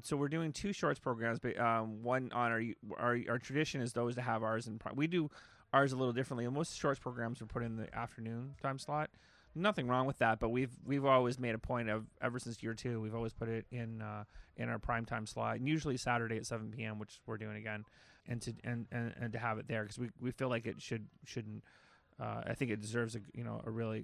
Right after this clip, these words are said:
it, the quality is so good. I think it desi-, des-, deserves a prime time slot. So we're doing that, but then we've added a second program, uh, a, s-, a second showcase program on Sunday night at nine thirty,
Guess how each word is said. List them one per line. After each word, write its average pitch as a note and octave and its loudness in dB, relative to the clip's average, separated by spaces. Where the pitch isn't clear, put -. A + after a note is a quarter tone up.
it, A#2+ -4
the B2 0
quality C3 4
is G#2+ 2
so A#2+ 2
good. A2 0
I - -2
think A2+ -4
it G#2+ -4
desi-, G#2+ -4
des-, A2 -4
deserves A2+ -2
a A2 -8
prime G#2+ -6
time G#2 -6
slot. G#2+ -4
So C3 2
we're A#2+ 6
doing C#3 4
that, C3+ 8
but A2 0
then A#2+ 2
we've A2+ 2
added A2+ 4
a G#2 -2
second B2+ 0
program, A2 0
uh, - -2
a, - -2
s-, - -4
a - -4
second B2+ 0
showcase A2+ -2
program A2 -2
on A2 -2
Sunday B2+ 0
night G#2 0
at D#2+ -8
nine G#2+ -4
thirty, A2+ -4